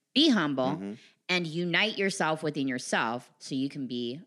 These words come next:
Speaker 1: a fucking force
Speaker 2: Yeah.
Speaker 1: of nature.
Speaker 2: And just
Speaker 1: Because
Speaker 2: be
Speaker 1: that's what you
Speaker 2: authentic.
Speaker 1: are. That's what
Speaker 2: Yeah.
Speaker 1: you were born to be, man. That's literally what you,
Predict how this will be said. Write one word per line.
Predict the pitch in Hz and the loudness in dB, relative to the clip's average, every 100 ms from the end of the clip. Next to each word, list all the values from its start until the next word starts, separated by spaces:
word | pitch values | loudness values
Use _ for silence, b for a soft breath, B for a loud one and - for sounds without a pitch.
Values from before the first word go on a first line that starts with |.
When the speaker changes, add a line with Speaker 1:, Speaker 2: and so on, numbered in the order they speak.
| - | -14
Speaker 1:
a | |
fucking | - 120 107 104 | -10 -10 -12 -14
force | - - | -12 -10
Speaker 2:
Yeah. | 135 - | -8 -8
Speaker 1:
of | 127 | -8
nature. | 120 110 - | -8 -8 -6
Speaker 2:
And | - 139 | -2 0
just | 190 | 0
Speaker 1:
Because | 175 208 | 4 4
Speaker 2:
be | |
Speaker 1:
that's | 311 - | 6 4
what | 190 | 4
you | 415 | 6
Speaker 2:
authentic. | 453 587 508 | 6 8 8
Speaker 1:
are. | 175 | 8
That's | 196 349 233 | 6 4 4
what | 170 | 6
Speaker 2:
Yeah. | |
Speaker 1:
you | 494 | 6
were | 233 | 6
born | 247 285 294 | 4 6 6
to | 254 | 6
be, | 208 311 208 | 6 6 6
man. | 160 151 190 | 6 4 4
That's | 247 208 | 0 2
literally | 208 262 302 277 233 | 4 6 6 6 4
what | 233 | 2
you, | - | -4